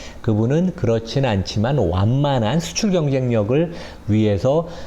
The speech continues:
아, 달러 대비 위안화가 지금 칠 점 삼인데 최 칠 점 오, 칠, 팔 정도까지는 갈 수 있는 것을 용인하지 않겠나.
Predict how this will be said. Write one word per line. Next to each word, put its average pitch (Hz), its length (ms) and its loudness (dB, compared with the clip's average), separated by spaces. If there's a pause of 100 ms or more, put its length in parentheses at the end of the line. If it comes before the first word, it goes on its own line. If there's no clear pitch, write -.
(140)
아, 101 100 2
달러 131 320 0
대비 117 320 2
위안화가 107 440 2
지금 107 180 0
칠 175 240 -4
점 156 180 0
삼인데 131 600 2
최 127 220 -2
칠 170 220 -2
점 147 260 0
오, 107 100 4
칠, - 200 -4
팔 202 220 0
정도까지는 156 1080 0 (360)
갈 110 180 0
수 - 180 -4
있는 101 340 2
것을 135 480 0 (420)
용인하지 113 580 2
않겠나. 98 840 0